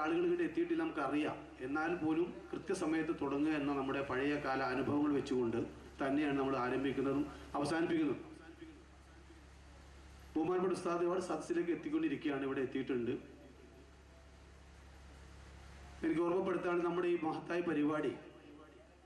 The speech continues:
ഒരു നാലഞ്ച് ദിവസം കൂടി നമുക്ക് തുടരാനേ ഉണ്ടാവുള്ളൂ. അപ്പൊ അതുവരെ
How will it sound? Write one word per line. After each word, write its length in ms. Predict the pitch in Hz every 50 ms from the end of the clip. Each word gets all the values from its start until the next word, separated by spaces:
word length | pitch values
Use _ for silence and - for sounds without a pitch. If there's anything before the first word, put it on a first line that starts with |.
| - - - - - - - - - - - - - - - - - -
ഒരു 100 | - - 165 170
നാലഞ്ച് 260 | 175 175 185 180 190
ദിവസം 240 | 196 190 - 180 180 185
കൂടി 120 | 190 190 190
നമുക്ക് 180 | 170 175 185 185 175
തുടരാനേ 440 | 160 170 170 175 175 175 175 170 156 143
ഉണ്ടാവുള്ളൂ. 420 | 127 131 135 131 127 117 101 92 - - - -
അപ്പൊ 120 | - 135 139
അതുവരെ 280 | 139 151 165 160 170